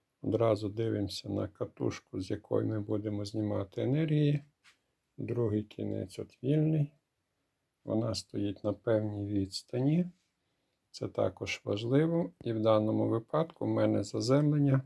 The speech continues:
буде відсутнє. Тобто будемо працювати із, з залізом. Це якби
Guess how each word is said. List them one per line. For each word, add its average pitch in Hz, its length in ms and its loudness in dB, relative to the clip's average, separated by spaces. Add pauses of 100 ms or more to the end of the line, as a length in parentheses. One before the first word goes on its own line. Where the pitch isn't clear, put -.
буде 110 380 0
відсутнє. - 680 -2
Тобто 73 340 0
будемо 113 340 0
працювати 135 880 2 (160)
із, 101 400 -2 (920)
з 107 680 -10
залізом. 110 800 4 (880)
Це 123 200 -4
якби 107 380 0